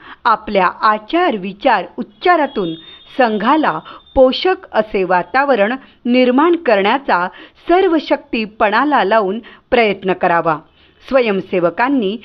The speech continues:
जास्तीत जास्त वेळ संघकामासाठी द्यावा." मोरोपंत नागपूरहून निघाले आणि महाकोशल प्रांतात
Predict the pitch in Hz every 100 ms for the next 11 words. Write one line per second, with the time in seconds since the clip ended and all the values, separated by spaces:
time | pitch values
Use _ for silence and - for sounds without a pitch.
0 | - - 160 233 277 - - 302 160 160
1 | 214 330 - 220 226 226 180 202 - -
2 | - 185 160 208 240 285 359 403 415 415
3 | 466 247 170 156 180 170 _ _ _ _
4 | _ - 254 277 339 349 339 294 170 196
5 | _ - 220 220 202 - 330 294 320 220
6 | 175 208 185 139 - _ _ _ - 208
7 | 175 208 320 - - - 214 - 339 349
8 | 311 - 240 - 202 247 269 196